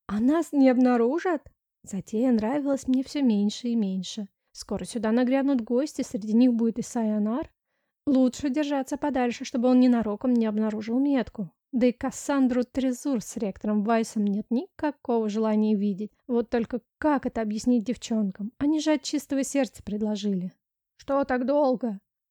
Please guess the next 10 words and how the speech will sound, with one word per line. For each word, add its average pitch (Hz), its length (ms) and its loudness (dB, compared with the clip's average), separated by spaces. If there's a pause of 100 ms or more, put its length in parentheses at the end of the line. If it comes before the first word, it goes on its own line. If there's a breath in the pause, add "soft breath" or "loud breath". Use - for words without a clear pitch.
В - 180 -18
помещении 294 560 2
с - 100 -8
окнами 262 360 2
из - 200 -6
первых 208 340 -2
рядов 240 340 -4
поджидал 226 480 -2
молодой 214 400 0
стражник. 202 500 -4